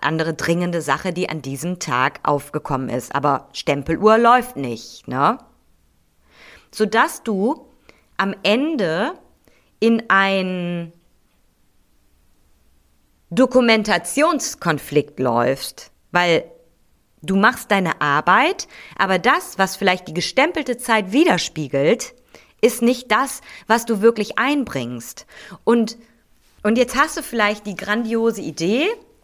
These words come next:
um es für dich anders zu machen, anders zu gestalten, dass du mit deinem Arbeitgeber sprichst und dann sagst du, können wir nicht umstellen auf Vertrauensarbeitszeit?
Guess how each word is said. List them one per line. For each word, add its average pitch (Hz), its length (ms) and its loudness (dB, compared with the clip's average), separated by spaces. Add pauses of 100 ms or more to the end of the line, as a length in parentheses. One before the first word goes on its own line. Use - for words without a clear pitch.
(600)
um 220 460 4 (120)
es 190 180 0
für 202 160 -4
dich - 640 -4 (920)
anders 254 580 -2
zu 143 140 -12
machen, 123 680 -10 (220)
anders 240 480 -2
zu 208 120 -6
gestalten, 185 760 -2
dass 190 140 -2
du 220 60 -6
mit 190 140 -4
deinem 165 180 -2
Arbeitgeber 202 540 0
sprichst 240 320 -2
und 196 80 -10
dann 170 120 -8
sagst 180 340 0
du, 190 120 2 (500)
können 220 360 2
wir 196 140 0
nicht 196 380 -4
umstellen 180 600 -2
auf 147 200 0
Vertrauensarbeitszeit? 123 1500 -6